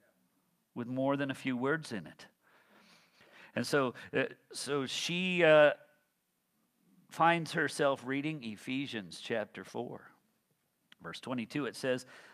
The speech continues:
"That ye put off concerning the former conversations of the old man, which is corrupt according to deceitful lusts, and be renewed in the spirit of your mind, that ye put on the new man,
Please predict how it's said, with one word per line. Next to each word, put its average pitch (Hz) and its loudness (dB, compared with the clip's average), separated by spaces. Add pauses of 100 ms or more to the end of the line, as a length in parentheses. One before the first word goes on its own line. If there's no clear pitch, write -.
(100)
"That 123 0
ye 131 -4
put 190 0
off 180 8 (540)
concerning 127 -4
the 117 -6
former 131 -4
conversations 113 -4
of 107 -4
the 110 -2
old 143 4
man, 82 -8 (560)
which - -6
is 120 -8
corrupt 143 2
according 113 -4
to 110 -14
deceitful 95 -14
lusts, 87 -10 (320)
and 113 -4
be 123 0
renewed 135 -2
in 131 -2
the 120 -6
spirit 151 -2
of 123 -4
your 123 -2
mind, 143 -2
that 123 -6
ye 131 -4 (180)
put 202 4
on 190 8
the 165 4
new 214 2
man, 127 2